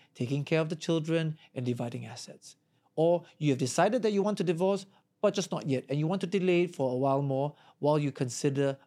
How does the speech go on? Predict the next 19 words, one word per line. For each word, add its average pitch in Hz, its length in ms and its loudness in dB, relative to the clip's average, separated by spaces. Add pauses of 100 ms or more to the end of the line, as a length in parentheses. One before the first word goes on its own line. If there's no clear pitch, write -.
other 139 300 -2
ancillary 123 360 -6
matters. - 480 -14 (440)
Or 131 120 2
you 135 120 0
cannot 139 340 -2 (180)
officially 185 440 -2
divorce 139 340 0
in 131 60 -4
Singapore 135 440 -4
yet 170 280 -2 (200)
because 151 300 0
you 135 80 0
haven't 139 240 -2
been 131 300 -4
married 135 280 -4
for 131 220 -10 (240)
three 143 200 -2
years. - 360 -8